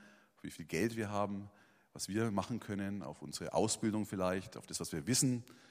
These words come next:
Und dann denken wir uns oft, „Ich hab doch nur“, oder „Ich hab doch nichts, ich hab doch nicht genug.“ Und dann denken wir,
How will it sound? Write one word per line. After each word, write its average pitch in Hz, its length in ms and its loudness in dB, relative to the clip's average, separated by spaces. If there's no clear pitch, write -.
Und 82 220 -6
dann 92 420 0
denken 85 300 -6
wir 85 100 -2
uns 82 180 -6
oft, - 520 -8
„Ich - 240 -8
hab 92 140 -4
doch - 180 -6
nur“, 69 260 -2
oder - 120 -12
„Ich - 180 -10
hab - 160 -6
doch - 160 -4
nichts, - 480 -8
ich - 60 -20
hab - 100 -20
doch - 140 -6
nicht 87 200 -4
genug.“ 85 420 -4
Und - 180 -6
dann 101 360 0
denken 92 260 0
wir, 90 320 0